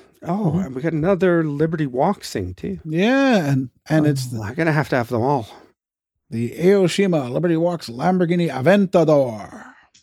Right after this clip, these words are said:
Speaker 1: Oh, maybe that's one I have already. I don't know. You know, when you got too many kits, you can't remember what you actually have, John. Ah, yeah, yeah, yeah, yeah, yeah.
Speaker 2: <laughs> I don't have that problem at this time.
Speaker 1: Really? You have
Speaker 2: Mm-hmm.
Speaker 1: more kits than I do.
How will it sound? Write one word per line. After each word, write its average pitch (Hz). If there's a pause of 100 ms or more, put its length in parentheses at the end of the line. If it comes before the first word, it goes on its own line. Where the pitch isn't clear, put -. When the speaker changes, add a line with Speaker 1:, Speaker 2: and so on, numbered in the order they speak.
(160)
Speaker 1:
Oh, 147
maybe 208
that's 285
one 160
I 110
have 90
already. 85 (400)
I 107
don't -
know. 76 (640)
You 196
know, 247
when 165
you 147
got 151
too 175
many 156
kits, -
you 165
can't 135
remember 127
what 123
you 123
actually 117
have, 120
John. 135 (1000)
Ah, 160
yeah, 104
yeah, -
yeah, -
yeah, 247 (460)
yeah. 185 (260)
Speaker 2:
<laughs> -
I 196
don't 196
have 180
that 170
problem 143
at 110
this 123
time. 101 (2250)
Speaker 1:
Really? 143 (380)
You 233
have 392
Speaker 2:
Mm-hmm. 214
Speaker 1:
more 214
kits -
than 254
I 214
do. 101